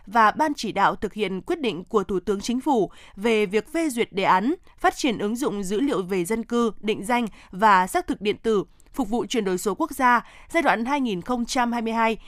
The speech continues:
hai nghìn không trăm hai mươi lăm, tầm nhìn đến năm hai nghìn không trăm ba mươi trên địa bàn thành phố.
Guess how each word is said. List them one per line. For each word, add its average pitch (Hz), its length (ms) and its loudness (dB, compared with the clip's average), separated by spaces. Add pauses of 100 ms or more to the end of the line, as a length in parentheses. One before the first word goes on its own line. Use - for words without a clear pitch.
hai 247 160 -2
nghìn 185 160 -2
không 220 220 -2
trăm 220 220 -2
hai 226 100 -2
mươi 214 120 -2
lăm, 214 220 2 (240)
tầm 220 200 0
nhìn 202 240 -2
đến 220 220 2
năm 294 160 0
hai 277 140 -2
nghìn 202 200 -4
không 226 220 -4
trăm 240 240 0
ba 220 120 2
mươi 220 280 2 (220)
trên 262 340 -2
địa 202 120 -2
bàn 180 360 0
thành 190 160 -8
phố. 196 420 -8